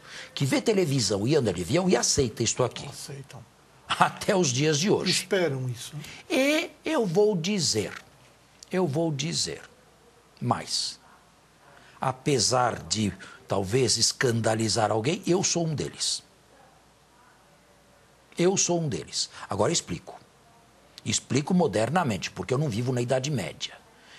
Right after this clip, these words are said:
Speaker 1: Menos ainda na Antiguidade. Eu não tenho uma cosmologia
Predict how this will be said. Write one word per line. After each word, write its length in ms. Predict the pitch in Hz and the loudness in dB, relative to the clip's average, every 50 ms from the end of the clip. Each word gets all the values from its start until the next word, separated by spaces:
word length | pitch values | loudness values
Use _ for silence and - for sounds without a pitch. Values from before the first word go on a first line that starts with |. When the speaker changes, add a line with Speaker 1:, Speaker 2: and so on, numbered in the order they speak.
| - - - | -20 -12 -6
Speaker 1:
Menos 480 | - 101 117 117 117 127 135 117 - | -2 -2 0 2 2 2 2 2 2
ainda 460 | 123 107 104 113 127 131 165 170 151 - - - - | 0 2 2 2 2 2 2 0 -2 -4 -12 -12 -6
na 140 | - 110 110 | -4 -2 -2
Antiguidade. 800 | 117 120 - - 180 165 185 208 160 135 107 87 80 - - - - - - | -2 -2 -2 -2 -2 0 0 0 2 2 0 0 -2 -6 -8 -10 -12 -6 0
Eu 160 | 131 131 139 | 2 2 4
não 180 | 165 190 226 226 | 4 2 2 0
tenho 380 | - - - 175 165 143 127 | 0 0 0 2 2 2 2
uma 160 | 127 131 131 120 | 2 2 0 0
cosmologia 1160 | - - - 165 147 131 139 135 143 147 147 151 151 120 98 92 113 120 131 147 180 180 - | -2 -2 0 0 2 2 2 4 4 4 4 4 4 2 2 0 0 2 2 2 2 2 -2